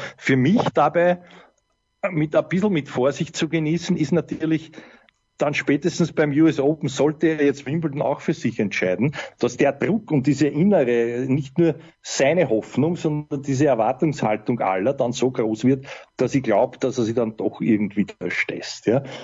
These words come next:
Obwohl Olympia ist jetzt auch aufgelegt, meiner Ansicht nach. Also schauen wir mal.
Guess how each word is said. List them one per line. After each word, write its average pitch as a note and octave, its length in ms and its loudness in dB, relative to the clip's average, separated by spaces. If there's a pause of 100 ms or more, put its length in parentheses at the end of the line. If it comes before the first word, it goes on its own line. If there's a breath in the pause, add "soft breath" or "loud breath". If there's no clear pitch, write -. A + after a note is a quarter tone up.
(100)
Obwohl D#3+ 580 2
Olympia E3 400 2
ist D#3 80 2
jetzt D3+ 160 0
auch B2 220 0
aufgelegt, C#3+ 480 -4
meiner C3 260 0
Ansicht C3 400 -4
nach. C#3+ 200 0
Also C#3+ 240 0 (260 soft breath)
schauen F3 320 4
wir B2 180 4
mal. A#2 460 2